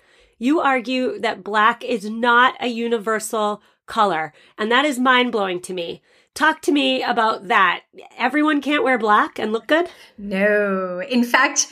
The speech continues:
Speaker 2: most people can't wear black and look good. And once you see it, you can't unsee it. I've had so many people tell me once they've woken up to this fact,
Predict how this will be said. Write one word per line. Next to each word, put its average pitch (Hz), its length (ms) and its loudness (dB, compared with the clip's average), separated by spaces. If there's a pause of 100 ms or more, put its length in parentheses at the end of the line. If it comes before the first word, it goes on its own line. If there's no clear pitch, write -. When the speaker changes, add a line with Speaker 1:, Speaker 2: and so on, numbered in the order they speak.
(160)
Speaker 2:
most 277 720 4
people 254 420 2
can't 214 280 0
wear 196 160 0
black 190 260 0
and 196 160 0
look 196 140 0
good. 190 160 2
And 214 240 -4
once 262 340 0
you 330 140 0
see 269 320 0
it, 269 180 0
you 196 140 -4
can't 202 420 -2 (160)
unsee 180 720 -4
it. 139 240 -8
I've 196 140 0
had 196 180 2
so 214 160 2
many 233 240 0
people 214 320 -2
tell 190 240 0
me 170 180 -6
once 170 300 -6
they've 185 180 -4
woken 175 300 -2
up 165 200 -2
to 165 100 -10
this 165 240 -6
fact, 147 400 -2